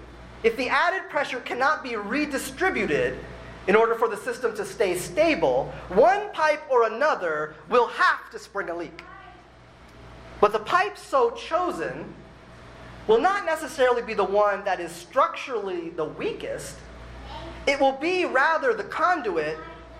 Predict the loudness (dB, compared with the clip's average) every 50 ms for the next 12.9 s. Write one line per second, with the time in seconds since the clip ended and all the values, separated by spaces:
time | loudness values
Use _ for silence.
0 | -18 -10 -6 -4 -4 -2 0 0 2 2 2 2 2 2 2 2 0 0 0 0
1 | 0 0 0 0 4 4 4 4 4 4 4 4 4 4 2 0 -4 -10 -12 -12
2 | -8 -4 -4 -4 -4 -4 -8 -14 -16 -16 -12 -6 2 4 6 6 8 8 6 4
3 | 4 0 -4 -8 -4 -2 0 0 -2 -4 -8 -16 -18 -14 -12 -12 -12 -12 -12 -4
4 | 0 2 2 2 4 4 4 4 4 0 -4 -8 -16 -16 -6 0 4 4 6 4
5 | 4 0 -2 -10 -16 -18 -18 -20 -12 -8 -8 -8 -6 -8 -8 -6 -2 -2 -2 -2
6 | -2 -4 -6 -8 -10 -12 -14 -16 -16 -18 -18 -16 -16 -16 -16 -16 -16 -16 -16 -16
7 | -16 -16 -16 -16 -16 -14 -14 -14 -14 -12 -10 -8 -2 0 2 2 2 2 0 0
8 | 0 0 -2 -6 -12 -18 -20 -20 -20 -20 -20 -20 -20 -20 -20 -20 -20 -20 -20 -20
9 | -18 -18 -18 -20 -18 -18 -18 0 4 6 6 6 4 0 0 0 0 2 2 0
10 | -2 0 -2 -4 -2 0 -2 -2 -2 -2 -2 0 2 2 2 2 0 -2 -4 -6
11 | -10 -10 -10 -10 -6 -2 -2 -2 0 2 4 4 4 4 4 2 0 -2 -2 -2
12 | -4 -6 -8 -10 -10 -10 -10 -6 -2 -2 -2 -2 -4 -6 -12 -16 -18